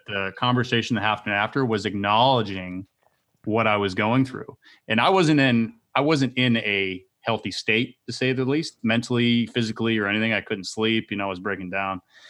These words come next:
So, like, the last thing I was thinking about was, uh, you know, w-, was this side of things, about my, um, spiritual side. But I know the last thing that I did before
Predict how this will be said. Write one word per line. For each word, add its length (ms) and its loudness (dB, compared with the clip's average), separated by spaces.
So, 260 0
like, 260 0
the 80 -2
last 260 2
thing 100 4
I 40 4
was 160 -2
thinking 280 -2
about 300 0
was, 360 -4
uh, 300 -2
you 100 0
know, 220 0
w-, 260 -4
was 320 -4
this 200 4
side 280 4
of 120 -2
things, 360 -4
about 240 0
my, 360 2
um, 440 -4
spiritual 460 2
side. 460 -2
But 220 4
I 120 4
know 280 6
the 120 2
last 320 2
thing 160 4
that 100 2
I 120 4
did 300 2
before 580 0